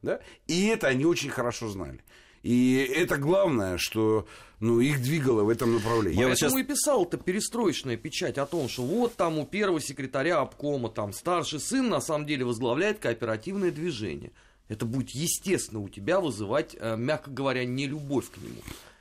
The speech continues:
Speaker 3: И поэтому тогда и возникает то вот движение, о котором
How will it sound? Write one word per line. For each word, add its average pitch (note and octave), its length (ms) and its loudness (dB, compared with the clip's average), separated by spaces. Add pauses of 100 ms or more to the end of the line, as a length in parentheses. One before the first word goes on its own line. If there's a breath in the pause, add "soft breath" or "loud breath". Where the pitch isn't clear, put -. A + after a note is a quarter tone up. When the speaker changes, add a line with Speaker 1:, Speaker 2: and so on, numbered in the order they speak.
Speaker 3:
И - 120 0
поэтому B3+ 460 2
тогда G3+ 260 2
и A#3+ 80 2
возникает A3+ 640 2
то F3+ 100 6
вот D#3 160 4
движение, F3+ 440 2
о - 20 -6
котором E3+ 420 0